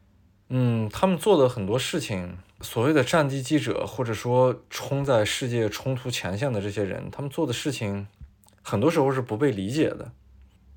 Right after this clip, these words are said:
甚至于我做的这些事情，我的家人有时候他们也是不太会理解的。但是这就是我们自己的私人战争，我们需要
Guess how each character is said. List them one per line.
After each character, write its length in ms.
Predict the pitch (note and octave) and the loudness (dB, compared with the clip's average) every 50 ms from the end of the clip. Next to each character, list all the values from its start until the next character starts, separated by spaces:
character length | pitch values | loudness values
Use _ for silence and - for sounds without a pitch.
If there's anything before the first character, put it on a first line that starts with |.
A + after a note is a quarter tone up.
| - _ _ _ | -20 _ _ _
甚 180 | - - - F3 | -6 -2 0 2
至 140 | D3+ D#3+ D#3 | 4 6 6
于 40 | |
我 240 | D3+ D#3 D#3 A#2 G2+ | 6 6 6 4 4
做 220 | G2+ - - D#3+ C#3 | 4 4 4 4 4
的 60 | A2+ | 4
这 100 | G2 A2 | 2 2
些 140 | G#2+ A#2 A2+ | 0 0 0
事 180 | - - C3+ | 0 0 0
情， 180 | B2 - G#2 G2 | 0 0 0 0
我 120 | F#2 F#2 | -2 -2
的 100 | - F#2+ | -4 -6
家 240 | F#2 - - B2 D3 | -4 -2 0 0 2
人 180 | C#3+ A2+ G2+ G2+ | 2 0 0 0
有 120 | G2 F#2 | -2 -4
时 120 | F#2+ - | -6 -8
候 140 | G2 G#2 G#2+ | -8 -8 -8
他 220 | G2 - - - D3+ | -8 -6 -4 -4 -2
们 200 | E3 D3+ C3 G#2 | -2 -4 -6 -6
也 160 | F#2 F#2+ F2 - | -8 -10 -12 -10
是 260 | - - - F3+ F3 | -8 -6 -2 -2 -2
不 200 | B2+ - - - | -2 -4 -4 -6
太 180 | G2 - A2+ G2 | -4 -2 -2 -2
会 140 | - A2 F#2+ | -2 -2 -4
理 180 | - - - | -4 -6 -10
解 140 | - - - | -8 -8 -8
的。 200 | - - - - - _ - - - - - - - _ _ - - - | -8 -8 -10 -18 -20 _ -20 -20 -20 -20 -20 -20 -20 _ _ -20 -4 0
但 120 | - F3 | 2 2
是 540 | E3 - F3+ E3+ D#3 C#3 B2+ A#2 G#2 - - - _ _ _ _ _ _ _ _ _ _ - - | 2 2 2 4 4 6 4 4 2 0 -6 -16 _ _ _ _ _ _ _ _ _ _ -14 -8
这 140 | - F3+ | -6 -2
就 160 | E3+ - A3+ G3 | 2 4 4 4
是 140 | - C#3+ | 6 4
我 200 | C3 A2+ G#2 G2 | 4 4 4 2
们 320 | E2+ F2 F#2+ F#2+ G2+ - - - | 2 0 -4 -4 -4 -6 -8 -10
自 180 | - - - F3 | -8 -4 -4 -2
己 140 | C#3 A#2 F#2 | -2 -2 -4
的 160 | F2 F2 F#2 | -4 -4 -6
私 240 | F#2+ - - A#2 G#2 | -6 -4 -2 0 0
人 180 | F#2+ F#2 F#2 | 0 0 -2
战 200 | F#2 G#2 F#2 E2+ | -4 -4 -4 -6
争， 100 | F2 F2+ - - - - - _ _ _ _ _ _ _ _ _ _ _ _ _ _ | -6 -10 -12 -12 -12 -16 -18 _ _ _ _ _ _ _ _ _ _ _ _ _ _
我 120 | - G2+ | -4 -4
们 160 | F#2+ F#2 G2 | -2 -2 -2
需 240 | G#2+ - - - E3 | -2 -2 -2 2 4
要 260 | F3+ F3+ D#3 A#2+ G#2+ | 6 6 8 6 4